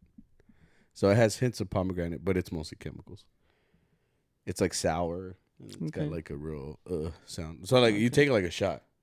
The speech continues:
Speaker 1: Yeah, so you just, like, chug
Speaker 2: Yeah,
Speaker 1: it
Speaker 2: 'cause it's
Speaker 1: and
Speaker 2: tiny, too, so you just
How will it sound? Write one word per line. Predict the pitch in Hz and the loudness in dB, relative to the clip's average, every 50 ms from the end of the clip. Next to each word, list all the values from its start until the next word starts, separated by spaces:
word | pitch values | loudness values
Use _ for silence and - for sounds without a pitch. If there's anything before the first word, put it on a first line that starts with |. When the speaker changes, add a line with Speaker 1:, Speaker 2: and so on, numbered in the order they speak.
| _ _ _ | _ _ _
Speaker 1:
Yeah, | - 95 80 80 | -4 -2 -2 -2
so | - 92 | -2 -2
you | 90 90 | -2 -2
just, | 90 90 85 - | -2 -4 -6 -8
like, | 82 80 - | -10 -10 -6
chug | - 139 | 0 2
Speaker 2:
Yeah, | 143 143 | 2 2
Speaker 1:
it | 117 | 4
Speaker 2:
'cause | 143 143 - | 2 2 0
it's | - 82 | -2 -6
Speaker 1:
and | - - | -8 -8
Speaker 2:
tiny, | - 131 165 185 160 135 | -6 -4 -4 -4 -4 -6
too, | - - 165 160 147 | -8 -8 -8 -8 -8
so | 151 - 127 113 | -8 -10 -10 -8
you | 110 - - 143 | -8 -10 -10 -10
just | 101 | -8